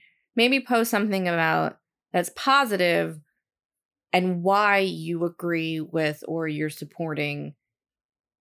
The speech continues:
what you are supporting, and showing a human side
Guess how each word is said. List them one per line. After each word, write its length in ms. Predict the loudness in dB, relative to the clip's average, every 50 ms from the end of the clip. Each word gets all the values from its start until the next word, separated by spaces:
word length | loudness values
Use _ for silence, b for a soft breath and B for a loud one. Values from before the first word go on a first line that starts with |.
| _ _ _
what 400 | -8 -4 -2 0 0 0 0 0
you 180 | -2 -2 0 0
are 120 | 0 -2
supporting, 580 | -2 -6 -12 -12 -8 -8 -6 -6 -6 -8 -10 -12 -16 -20 -20 _ _ _ _ _ _ _ -2
and 260 | 0 0 0 0 -4
showing 880 | -4 -6 -4 0 2 2 2 4 2 2 2 2 0 -2 -2 -4 -6 -8 _ _ _ _ _ _ _ _ -2 0
a 60 | 0
human 520 | 0 2 2 2 4 4 4 2 2 0
side 600 | -2 0 2 2 2 4 2 2 2 0 -2 -4